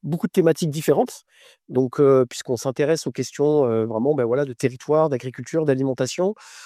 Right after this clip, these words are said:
on, on a des réactions qui peuvent être très différentes quand on est dans une petite ville, une ville moyenne, ou vraiment, heu, en rural et en rural profond. Heu, donc ça, c'est toujours aussi un facteur de, de, de surprise. Et puis, ben, finalement, les gens n'arrivent pas avec une connaissance, heu, égale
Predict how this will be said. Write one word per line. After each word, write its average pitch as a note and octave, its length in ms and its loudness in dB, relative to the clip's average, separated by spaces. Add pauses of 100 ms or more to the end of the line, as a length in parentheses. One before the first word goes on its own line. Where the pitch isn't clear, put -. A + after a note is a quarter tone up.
(400)
on, - 60 -8 (100)
on D3+ 100 4
a D3+ 60 6
des D3 100 6
réactions D#3+ 280 4
qui - 80 -10
peuvent C3 200 0
être - 100 -14
très F3 80 0
différentes F3+ 460 2
quand D3 200 -4
on C#3 140 -2
est D3 140 0
dans A#2+ 160 -2
une B2+ 160 -8
petite D3+ 180 -6
ville, F#3 320 4
une C#3+ 160 4
ville D3+ 80 -2
moyenne, D#3+ 460 4
ou B2 60 -6
vraiment, D#3+ 520 0
heu, B2+ 140 -4
en B2 160 -4
rural D3 400 0
et B2+ 60 2
en B2 80 -4
rural B2+ 260 -6
profond. F#3+ 400 -4 (520)
Heu, A2+ 720 0
donc C3 220 -6
ça, D3+ 100 -4
c'est - 140 -8
toujours D3 300 -4
aussi C#3 200 -2
un C3+ 60 0
facteur C#3 340 -4
de, A2+ 240 -2
de, G#2+ 240 -2
de A2+ 120 -4
surprise. F3+ 440 0
Et C3+ 80 4
puis, - 200 -8
ben, A#2+ 200 4 (400)
finalement, D3 300 4
les D3 80 6
gens E3 140 4
n'arrivent C3 340 2
pas E3+ 240 6
avec C3 320 0
une C#3 80 -4
connaissance, C#3+ 720 -2
heu, A#2+ 440 0
égale D3 460 2